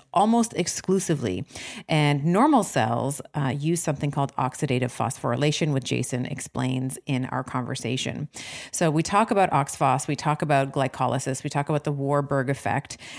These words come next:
and we talk about these sort of hallmarks of cancer, which is that they grow, they are immortal, unlike human cells,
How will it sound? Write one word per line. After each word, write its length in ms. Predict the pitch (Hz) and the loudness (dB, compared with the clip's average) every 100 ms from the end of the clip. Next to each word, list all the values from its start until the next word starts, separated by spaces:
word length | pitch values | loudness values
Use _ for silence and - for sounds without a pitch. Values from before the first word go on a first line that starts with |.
| - | -8
and 480 | - 160 156 156 156 _ _ _ _ | 2 4 6 4 -2 _ _ _ _
we 140 | 165 180 | -2 0
talk 300 | 226 254 254 | 2 2 4
about 160 | 233 | 2
these 180 | 190 170 | 2 2
sort 140 | 190 | 2
of 80 | 160 | 0
hallmarks 500 | - 220 262 247 226 | 0 2 4 4 2
of 100 | 165 | -4
cancer, 480 | - 139 120 - - | -2 -2 -2 -4 -4
which 220 | 143 147 | -2 -2
is 100 | 147 | -2
that 200 | 143 123 | 0 -2
they 100 | 107 | -2
grow, 600 | 143 170 190 214 214 226 | -2 0 4 6 4 2
they 180 | 220 139 | 2 2
are 120 | 135 | 2
immortal, 640 | - 143 160 196 202 196 | 2 2 4 4 4 2
unlike 340 | 165 151 160 156 | 2 2 2 0
human 300 | - 165 160 | 0 0 0
cells, 500 | - 151 151 160 | 2 2 2 2